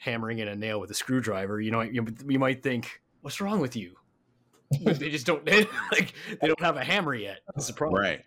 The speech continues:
Speaker 2: They don't even know the concept of a hammer yet.
Speaker 1: That's right.
Speaker 2: Right?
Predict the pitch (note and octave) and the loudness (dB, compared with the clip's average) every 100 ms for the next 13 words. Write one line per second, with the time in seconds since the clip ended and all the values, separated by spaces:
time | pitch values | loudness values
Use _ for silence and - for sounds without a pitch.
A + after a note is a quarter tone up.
0 | _ - G#2+ A2+ A#2 A#2 A2+ A2+ G2+ - | _ 0 2 4 4 4 4 4 2 2
1 | D3+ C#3+ - - F2 F2 F#2+ E2 D#2+ D2+ | 2 2 -2 -4 -2 0 0 -2 -4 -6
2 | - C3 - B2+ A2 F#2+ G2 A#2 | -8 -12 -10 -8 0 0 2 -2